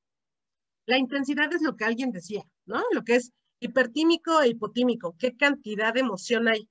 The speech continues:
A mí me choca esa clasificación porque en realidad a veces es como difícil definir qué tan hipertímico o hipotímico. Ahí se utiliza además, eh, lo que es placentero y displacentero. Por ejemplo, hay hipertímico placentero.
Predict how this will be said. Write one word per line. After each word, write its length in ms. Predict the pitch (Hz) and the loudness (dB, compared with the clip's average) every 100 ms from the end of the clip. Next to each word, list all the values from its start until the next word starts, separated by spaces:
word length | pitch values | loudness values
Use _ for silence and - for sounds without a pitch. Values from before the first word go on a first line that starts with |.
| - | -4
A 80 | 254 | 0
mí 120 | 330 | 2
me 80 | 403 | 2
choca 280 | - 302 285 | 0 -2 0
esa 140 | 285 294 | -4 -2
clasificación 800 | 247 220 185 185 175 208 254 - _ - _ _ | -4 -4 -10 -12 -8 -8 -8 -12 _ -20 _ _
porque 260 | 247 240 254 | 2 4 4
en 80 | 254 | 4
realidad 440 | 247 254 247 277 403 _ _ - | 4 4 4 4 2 _ _ 0
a 120 | 247 | 4
veces 600 | 269 233 320 - _ _ _ _ _ _ _ _ - | 4 2 -2 -4 _ _ _ _ _ _ _ _ -6
es 160 | 226 226 | -6 -2
como 220 | 277 254 | 0 0
difícil 440 | 190 - 226 254 | 0 -6 -6 -4
definir 440 | 226 220 196 208 226 | -4 -6 -4 -4 -4
qué 140 | 233 | -6
tan 240 | 226 233 233 | -2 -2 -2
hipertímico 840 | 202 - 190 185 220 233 233 226 - | -10 -8 -8 -6 -4 -4 -4 -6 -6
o 100 | 196 | -10
hipotímico. 680 | - 208 269 269 233 - _ _ _ - - | -10 -10 -4 -4 -6 -10 _ _ _ -20 0
Ahí 180 | 247 269 | 2 2
se 120 | 269 | 2
utiliza 400 | - 262 247 285 | -2 -2 -2 0
además, 440 | 262 247 247 247 - | 0 0 0 -4 -10
eh, 400 | 196 190 185 180 - | -8 -6 -6 -8 -10
lo 200 | 202 190 | -8 -4
que 80 | 233 | -4
es 140 | 233 | 0
placentero 580 | 254 240 233 196 226 226 | 0 0 -2 -6 -2 0
y 60 | |
displacentero. 760 | 208 190 196 190 202 196 214 185 _ _ _ _ | -2 -6 -8 -6 -8 -4 -6 -6 _ _ _ _
Por 120 | 220 233 | 0 2
ejemplo, 480 | 240 262 233 185 - _ _ | 4 2 0 -6 -10 _ _
hay 300 | 233 277 - - | 0 2 0 -4
hipertímico 960 | 254 - 247 247 294 330 349 381 440 - | 0 2 0 0 2 4 2 -2 -2 0
placentero. 720 | 220 220 208 196 247 226 170 | 0 -2 -8 -2 0 0 -2